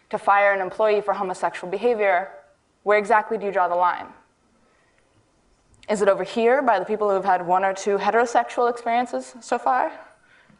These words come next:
Or is it over here by the people who have only had one or two homosexual experiences thus far?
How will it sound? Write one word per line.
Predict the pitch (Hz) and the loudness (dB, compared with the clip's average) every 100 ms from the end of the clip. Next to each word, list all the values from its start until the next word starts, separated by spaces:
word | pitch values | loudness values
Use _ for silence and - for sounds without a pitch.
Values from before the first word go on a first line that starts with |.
| _ | _
Or | - 214 | 2 4
is | 208 | 4
it | 214 - - - | 0 -2 -14 0
over | 226 240 | 2 2
here | 254 320 320 233 | 0 2 4 4
by | 202 202 | 4 4
the | 208 | 2
people | 233 226 | 0 2
who | |
have | 214 214 | 4 2
only | 214 | 2
had | 208 208 | 0 0
one | 214 | 0
or | 220 | 0
two | 240 | 0
homosexual | 233 269 262 247 240 220 | 0 -2 0 -2 0 -2
experiences | 214 202 180 175 165 160 | -2 -4 -4 -6 -8 -4
thus | 151 - - | -4 -4 -4
far? | - - - | -2 -2 -6